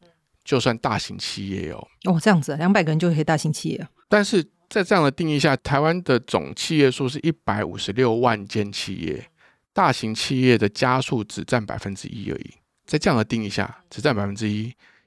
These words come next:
Speaker 1: 也就是说百分之九十九都是中小型企业。那我用这样的，这样的框架来回头看，其实五十个人绝对不是微型企业，也不太算小型企业。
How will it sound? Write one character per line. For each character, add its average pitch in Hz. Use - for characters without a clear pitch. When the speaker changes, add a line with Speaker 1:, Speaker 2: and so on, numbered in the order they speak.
Speaker 1:
也 117
就 185
是 208
说 190
百 117
分 127
之 175
九 107
十 120
九 117
都 110
是 113
中 113
小 98
型 -
企 -
业。 90
那 226
我 127
用 196
这 202
样 175
的， 120
这 175
样 165
的 120
框 131
架 135
来 117
回 110
头 117
看， 135
其 143
实 190
五 139
十 139
个 160
人 160
绝 156
对 160
不 139
是 151
微 117
型 107
企 104
业， 104
也 117
不 135
太 165
算 165
小 104
型 101
企 104
业。 104